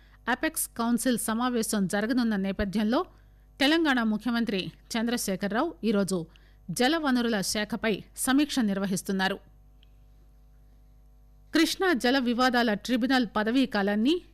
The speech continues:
కేంద్ర జలశక్తి శాఖ ఆగస్టు ఒకటి నుంచి మరో ఏడాది పాటు పొడిగించింది. బక్రీద్ సందర్భంగా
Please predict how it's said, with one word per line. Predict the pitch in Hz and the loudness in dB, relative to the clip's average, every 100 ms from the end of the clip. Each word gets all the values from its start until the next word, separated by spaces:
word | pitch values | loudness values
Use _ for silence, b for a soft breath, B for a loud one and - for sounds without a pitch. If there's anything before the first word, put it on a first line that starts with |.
| - | -8
కేంద్ర | 262 277 302 214 | -2 0 2 0
జలశక్తి | 214 240 240 262 - 196 | 0 0 0 -2 -2 -2
శాఖ | - 202 202 214 - b b b - | 0 -2 -2 -2 -4 b b b 0
ఆగస్టు | 233 277 302 - | 2 2 0 -2
ఒకటి | 233 208 269 277 | -2 0 0 0
నుంచి | 240 214 294 349 b b b - | 2 2 2 0 b b b -6
మరో | 226 247 269 - | 0 4 2 2
ఏడాది | 226 240 233 202 | 0 0 0 -2
పాటు | 214 226 190 208 - 233 | -2 -2 -2 -6 -6 -2
పొడిగించింది. | 240 196 185 180 175 185 - - - - - - - - - - - | 0 0 -2 -2 -4 -6 -12 -20 -20 -20 -20 -20 -20 -20 -20 -20 -8
బక్రీద్ | 214 269 294 381 254 | -2 0 2 2 2
సందర్భంగా | - 220 214 208 208 202 226 | 0 -2 0 -2 -2 0 0